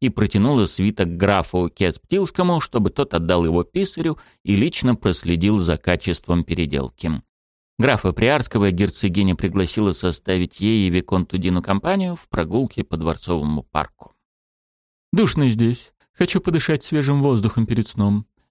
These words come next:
Она надменно посмотрела на Риднака, осмелившегося бросить ревнивый взгляд на её друга-советника. «Граф, а тебя я попрошу ещё уточнить в канцелярии порядок завтрашнего мероприятия.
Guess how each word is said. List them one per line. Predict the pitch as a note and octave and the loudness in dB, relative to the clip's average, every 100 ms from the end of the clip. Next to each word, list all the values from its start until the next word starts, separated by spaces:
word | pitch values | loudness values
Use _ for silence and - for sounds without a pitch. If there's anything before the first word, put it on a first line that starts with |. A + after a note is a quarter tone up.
| - | 0
Она | F#2+ G#2+ | 2 4
надменно | G#2+ G2 G2 G2+ F#2+ F2+ | 4 4 4 4 2 2
посмотрела | F#2 - F#2 - F2+ F2+ | -2 0 0 2 2 4
на | F2+ F2+ | 4 4
Риднака, | G#2+ - C3+ B2+ C#3 C3 - _ _ | 2 0 -2 0 0 0 -2 _ _
осмелившегося | F#2+ F#2+ - G2 F#2 E2+ - F2+ E2+ F2+ | 0 0 2 2 4 0 0 0 0 0
бросить | F2+ F#2+ E2+ F2+ - | 0 2 0 -2 -2
ревнивый | F#2 F2+ F2+ F2+ F2+ | 0 2 2 4 2
взгляд | F2+ F2+ F2+ F2 | 2 2 2 2
на | F2 | 2
её | F2 F2 | 2 2
друга-советника. | E2+ F2 E2+ - E2 D#2+ - F#2 - F#2+ _ _ | 0 0 -2 -2 -2 -2 -2 -4 -2 -6 _ _
«Граф, | D#3+ E3+ A#2+ F#2+ - _ _ _ | 0 4 4 2 -4 _ _ _
а | - A#2 | 0 2
тебя | C3+ A#2+ B2+ | 2 4 4
я | C#3+ | 2
попрошу | - D#3+ F3 D#3+ F3 | 0 -2 -2 0 0
ещё | E3+ - E3+ | -2 0 0
уточнить | E3 D#3+ - E3+ D#3 | 0 -2 0 -2 -2
в | |
канцелярии | - D#3 D#3+ D#3 D#3+ E3+ | -2 -2 0 2 2 2
порядок | E3+ D3+ D3 C#3+ D3+ | 0 2 2 2 2
завтрашнего | C#3 D3 - C#3+ D3+ D3+ | 2 0 -2 -4 -2 2
мероприятия. | D3 D3 C3+ C#3+ A#2+ G#2 - B2 C3+ | 2 2 0 2 4 2 2 0 0